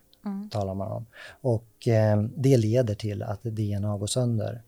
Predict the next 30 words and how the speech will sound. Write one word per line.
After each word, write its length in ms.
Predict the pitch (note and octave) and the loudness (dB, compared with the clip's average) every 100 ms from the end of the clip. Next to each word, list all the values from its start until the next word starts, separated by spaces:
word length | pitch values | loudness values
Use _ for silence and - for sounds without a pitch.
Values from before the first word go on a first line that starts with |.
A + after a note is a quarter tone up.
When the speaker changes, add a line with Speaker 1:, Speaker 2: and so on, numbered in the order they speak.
| - | -8
Speaker 2:
Eh, 280 | - G#2+ G#2+ A2 | -2 0 2 2
ioniserande 680 | A#2 B2 B2 D#3 D3 C#3 A2+ | 4 4 4 6 8 8 6
strålning, 500 | - A2+ G2+ G#2+ G#2+ | 2 0 0 0 2
det 240 | A#2+ A2 | 4 4
är 80 | G#2 | 2
vad, 280 | G2+ G#2 G2+ - - - | 2 2 0 -4 -20 -16
vad 260 | - A#2 G#2 | 0 4 6
många 300 | G#2+ G#2+ G#2 | 8 6 4
brukar 260 | G#2+ G#2+ G#2+ | 0 0 2
kalla 320 | A#2 G2+ G2+ | 2 2 0
för 160 | A2 | 0
radioaktiv 680 | G#2 C#3+ C3 G2+ G2 - A2 | 2 4 4 2 -6 -8 -8
strålning. 640 | G#2 - A#2+ A#2 B2 C#3 - | -6 -6 -4 -4 -4 -6 -4
Speaker 1:
Mm. 280 | A3 G#3 G#3+ - | -4 -6 -8 0
Speaker 2:
Men 360 | A#2 G#2+ G#2+ | 6 6 6
det 80 | G#2+ | 4
är 80 | A2+ | 4
inte 180 | A2+ A2+ | 4 2
själva 240 | A#2+ G#2+ | 0 2
strålningen 560 | G2+ B2+ A#2+ A2+ C3 A#2 | 2 4 4 6 8 6
som 160 | A#2 | 4
är 40 | G#2 | 2
radioaktiv, 580 | G2 F#2+ G#2 - A2 G2+ | 0 -4 -6 -6 -8 -6
utan, 360 | G#2 A2 G2+ G2+ - | -6 -4 -4 -4 -8
utan 320 | A#2+ - G#2+ | -10 -4 -2
det 120 | G#2 | -2
är 140 | G#2+ C3 | -2 2
ämnet 520 | G#2 G2+ A#2+ A2+ - - _ - | 2 4 4 2 -4 -20 _ 0
eller 460 | C3 G#2 G#2 G2 F#2 - _ _ | 4 4 2 -2 -6 -14 _ _
då 300 | - G#2 G2 | -6 -2 -2